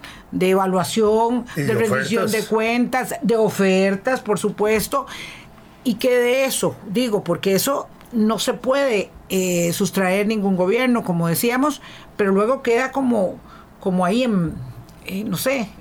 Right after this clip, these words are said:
Speaker 1: <laughs> en la visita, digamos, en, en, en la, en la fiesta, en la celebración, eh, hablo de, de lo, de lo de siempre.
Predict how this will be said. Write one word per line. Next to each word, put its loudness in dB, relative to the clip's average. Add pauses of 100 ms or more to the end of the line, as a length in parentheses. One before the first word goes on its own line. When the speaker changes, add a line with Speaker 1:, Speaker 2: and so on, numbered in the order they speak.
(140)
Speaker 1:
<laughs> -16
en 0
la 0
visita, 0
digamos, 0
en, 0
en, -2
en 0
la, 0
en -2
la 0
fiesta, 0
en 0
la 0
celebración, 0 (680)
eh, -8 (120)
hablo 0 (220)
de, -8 (260)
de -12
lo, -12
de -4
lo 0
de 2
siempre. -4